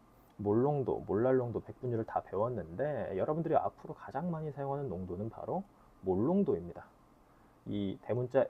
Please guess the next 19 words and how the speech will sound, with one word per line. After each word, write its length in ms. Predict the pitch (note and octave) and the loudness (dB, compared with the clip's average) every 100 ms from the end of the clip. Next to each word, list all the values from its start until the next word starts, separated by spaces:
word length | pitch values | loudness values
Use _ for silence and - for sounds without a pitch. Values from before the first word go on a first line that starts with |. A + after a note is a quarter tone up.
| - | 0
M으로 380 | F2+ D#3 D#3+ E3+ | -2 0 0 0
나타내는 680 | C3+ F2 - A2+ G2 F2 F2+ | 0 -2 -4 -2 -2 -2 -6
단위, 340 | - G#2 G#2 G2 - - | -6 -6 -6 -8 -12 -8
단위가 300 | G#2+ B2 G#2+ | -4 -2 0
대문자 320 | G#2 A2+ G#2+ | -2 -2 -2
M이었죠. 400 | G2 E2+ - E3 | -2 -4 -6 -4
몰랄농도는 640 | F#2 G2 B2 A#2+ A#2 C3+ | 2 4 4 2 -2 -2
소문자 840 | - - E3+ F3 F3 E3 - F3 - | -4 -4 0 2 0 -2 -4 -4 -4
M이었어요. 720 | F#3+ G3 F3 - - - D#3+ - - - - - _ | -6 -4 -6 -6 -4 -4 -4 -8 -20 -20 -20 -20 _
자, 180 | A2 G2 | 4 6
이 140 | G2 C3 | 6 2
몰농도가 600 | F#2 G#2 F#3+ G3 F#3 E3 | 2 2 4 4 4 2
주어졌을 480 | - F#2+ E2+ F2 - | 0 0 -2 -8 -6
때 240 | - C#3 - - - _ - _ - | -2 -2 -2 -12 -20 _ -20 _ -4
여러분들은 680 | A2 A2+ B2 A2 F2 E2+ - | 0 2 0 -2 -2 -4 -4
어떻게 420 | F#2+ - - - | -6 -6 -4 0
용액을 300 | A2+ A#2+ B2+ | 0 0 0
만드는지에 680 | E2+ F#2 A2+ A#2+ A2+ A2 G2+ | 0 -2 -2 -2 -4 0 0
대해서도 800 | - E2 E2+ - - D3 F3 | 0 -6 -6 -6 0 0 0